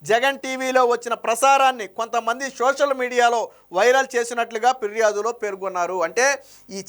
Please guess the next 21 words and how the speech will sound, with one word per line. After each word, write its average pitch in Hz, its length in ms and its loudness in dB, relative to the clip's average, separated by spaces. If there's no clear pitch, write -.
చెన్నయ్య 247 300 2
అనే 254 280 2
వ్యక్తితో 226 400 -8
ఆగకుండా 208 760 0
అక్కడ 185 180 -6
పొన్నూరు 269 520 -2
ఎమ్మెల్యేగా 240 640 0
ఉన్నటువంటి 214 520 -6
ధూళిపాళ్ల 262 720 0
నరేంద్ర 247 440 -4
కుమార్ని 233 480 -2
కూడా 226 220 -2
ఇందులో 214 380 -2
ఇన్వాల్వ్ 226 500 2
చేస్తూ, 208 440 -2
ఆయన 254 360 4
ఎమ్మెల్యేగా 262 640 0
సమాజంలో 247 720 0
గౌరవప్రదమైన 226 840 0
హోదాలో 202 500 2
ఉంటే 220 480 -2